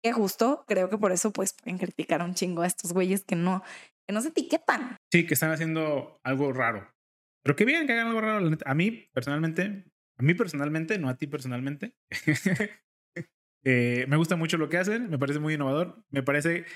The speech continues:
Speaker 1: Creo
Speaker 2: eso
Speaker 1: que no
Speaker 2: debemos
Speaker 1: puedes
Speaker 2: de
Speaker 1: decir personalmente sin decir "mí". <laughs>
Speaker 2: Sí, por eso. Eh, por eso lo dije mal, por eso dije "a ti personalmente", porque no puede ser "a ti personalmente".
Speaker 1: Por eso, pero no estás redundando.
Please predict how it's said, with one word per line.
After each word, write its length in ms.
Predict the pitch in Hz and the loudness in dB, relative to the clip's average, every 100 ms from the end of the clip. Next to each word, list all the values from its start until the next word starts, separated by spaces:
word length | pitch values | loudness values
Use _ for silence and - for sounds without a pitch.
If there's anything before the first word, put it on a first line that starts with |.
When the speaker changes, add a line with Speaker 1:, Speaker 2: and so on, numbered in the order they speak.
| - - | -10 2
Speaker 1:
Creo 80 | 156 | 4
Speaker 2:
eso 20 | |
Speaker 1:
que 40 | 294 | 6
no 40 | |
Speaker 2:
debemos 140 | 302 294 | 6 6
Speaker 1:
puedes 140 | 277 220 | 4 4
Speaker 2:
de 40 | |
Speaker 1:
decir 240 | 196 220 | 2 2
personalmente 640 | 247 226 190 180 202 202 214 | 2 2 2 2 2 0 0
sin 160 | 220 | -2
decir 300 | 175 175 175 - _ | 0 -2 -4 -6 _
"mí". 340 | 175 175 165 - - | -6 -4 -6 -12 -6
<laughs> 300 | 226 - _ _ - | -6 -6 _ _ 0
Speaker 2:
Sí, 80 | 143 | 2
por 140 | 143 | 2
eso. 320 | 147 123 123 _ - | 0 -6 -12 _ -6
Eh, 60 | 117 | -4
por 160 | 117 | -2
eso 760 | 110 135 127 120 113 107 107 110 _ _ _ _ _ _ 127 | -4 -4 -2 -4 -4 -8 -12 -20 _ _ _ _ _ _ 0
lo 160 | 120 | 4
dije 260 | 127 123 139 | 4 2 0
mal, 300 | 135 135 135 | 0 -2 -2
por 100 | 131 | -2
eso 80 | 139 | 0
dije 220 | 135 143 | 0 0
"a 120 | 120 | 2
ti 140 | 151 151 | 0 0
personalmente", 640 | 151 127 135 135 143 131 | -4 -2 -2 -2 -4 -4
porque 220 | 113 107 | -6 -10
no 120 | 113 | -8
puede 160 | 117 120 | -6 -4
ser 180 | 120 117 | -6 -8
"a 100 | 107 | -10
ti 120 | - | -8
personalmente". 720 | 110 113 - 110 110 117 120 _ - | -8 -6 -8 -12 -12 -14 -16 _ -4
Speaker 1:
Por 100 | 202 | -2
eso, 340 | 196 190 202 _ _ | 0 -2 -4 _ _
pero 160 | 202 185 | -2 0
no 100 | 190 | 0
estás 220 | 202 240 | 0 0
redundando. 680 | 240 196 175 180 180 175 | 2 2 0 -2 -2 -4